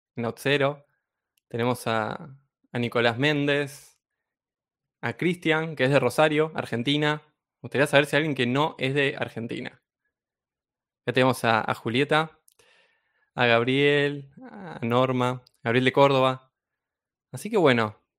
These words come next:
antes de, de presentar a, a Sicarul, les, les quería contar algunas de las novedades que tenemos en la, en la escuela. Dos tremendas novedades.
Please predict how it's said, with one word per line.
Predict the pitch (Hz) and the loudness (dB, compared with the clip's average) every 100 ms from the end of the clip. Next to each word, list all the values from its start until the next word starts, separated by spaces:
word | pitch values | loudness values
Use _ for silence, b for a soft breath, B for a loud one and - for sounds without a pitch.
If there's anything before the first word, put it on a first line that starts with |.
| _ _ _ | _ _ _
antes | 185 196 170 139 | -2 2 0 0
de, | 135 131 123 120 117 117 | 2 4 4 4 2 2
de | 123 | -2
presentar | 123 127 127 151 | -2 -2 2 4
a, | 143 127 117 110 - _ | 4 4 2 -2 -10 _
a | 127 | -10
Sicarul, | - 131 135 165 190 _ - | -4 -2 0 0 -2 _ -12
les, | 120 110 - | -10 -10 -14
les | - 113 | -16 -4
quería | 123 131 | -2 0
contar | 123 127 135 | 0 2 2
algunas | 127 135 123 - | 2 -2 -4 -4
de | - 120 | -4 -2
las | 117 | 0
novedades | 117 131 160 156 | 2 4 2 0
que | 127 | -4
tenemos | 120 139 135 - _ _ _ | 0 0 -2 -8 _ _ _
en | 139 117 | -6 0
la, | 113 - | 0 0
en | 120 | -4
la | |
escuela. | 107 - 139 156 202 _ _ _ _ _ _ _ - | -4 -2 0 0 -6 _ _ _ _ _ _ _ -6
Dos | 123 139 - - | -2 -2 -4 -4
tremendas | 120 160 165 123 | 0 0 0 -2
novedades. | 123 139 139 135 160 | 0 2 2 0 -4